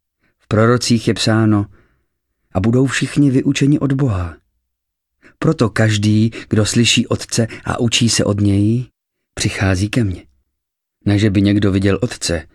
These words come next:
Jediný, kdo viděl Otce, je ten, který je od Boha. Amen, amen. Říkám vám, kdo věří ve mne, má věčný život.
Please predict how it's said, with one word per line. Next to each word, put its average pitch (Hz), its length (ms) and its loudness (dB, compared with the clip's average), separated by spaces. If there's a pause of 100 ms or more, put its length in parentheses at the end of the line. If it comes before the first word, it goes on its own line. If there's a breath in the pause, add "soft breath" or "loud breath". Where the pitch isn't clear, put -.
(680)
Jediný, 107 880 2 (120)
kdo 95 160 -2
viděl 101 320 0
Otce, - 560 -4
je 92 180 -2
ten, 95 240 -2
který 98 280 -2
je 101 120 0
od 110 120 -2
Boha. 92 380 -6 (1000)
Amen, 95 380 0
amen. 92 320 0 (680 loud breath)
Říkám 98 460 0
vám, 85 380 -2 (920)
kdo 98 200 0
věří 113 360 2
ve 107 120 2
mne, 92 380 -2 (280)
má 92 160 -2
věčný 92 400 -2
život. 85 300 -8